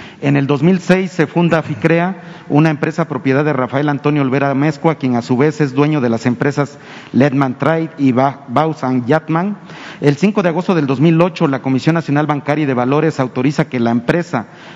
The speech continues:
opere como una sociedad financiera popular, una sofipo,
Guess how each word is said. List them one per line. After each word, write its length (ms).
opere 420
como 160
una 140
sociedad 400
financiera 560
popular, 540
una 180
sofipo, 560